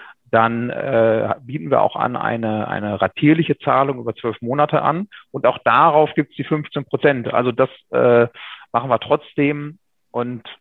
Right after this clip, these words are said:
kann jeder wählen. Wichtig ist, den Code nicht vergessen bei der Buchung. Also w w w punkt die minus profi minus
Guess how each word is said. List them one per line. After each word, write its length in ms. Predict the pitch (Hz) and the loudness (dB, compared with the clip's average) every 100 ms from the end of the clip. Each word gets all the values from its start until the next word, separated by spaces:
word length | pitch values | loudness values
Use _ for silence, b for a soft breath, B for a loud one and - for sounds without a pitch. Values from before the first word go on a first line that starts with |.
| _ _ _ _ _ | _ _ _ _ _
kann 200 | - 117 | -4 0
jeder 320 | 110 120 104 | 2 4 4
wählen. 500 | 107 127 151 147 127 - | 2 4 2 0 -8 -10
Wichtig 320 | 120 120 - | -8 -8 -8
ist, 100 | 120 | -8
den 80 | 113 | -6
Code 260 | - 131 156 | -2 -2 -2
nicht 140 | 120 | -2
vergessen 380 | 123 120 113 120 | 0 0 -2 0
bei 100 | 110 | 0
der 100 | 107 | 0
Buchung. 500 | 113 117 - 110 110 B B B | -4 -10 -8 -8 -8 B B B
Also 300 | 104 101 95 | -6 -4 0
w 160 | 117 127 | 0 0
w 100 | 113 | 2
w 140 | 131 | 0
punkt 460 | - 139 127 127 - _ _ | 0 -6 -4 -12 -16 _ _
die 500 | 107 110 143 156 175 _ _ _ - | -12 -4 -2 -2 -6 _ _ _ -8
minus 480 | 113 143 143 135 - - _ | -2 0 0 -2 -4 -20 _
profi 720 | - 117 131 135 - 123 123 180 | -6 0 0 0 -6 -6 -8 -10
minus 420 | 113 113 120 117 | -6 -4 -2 -4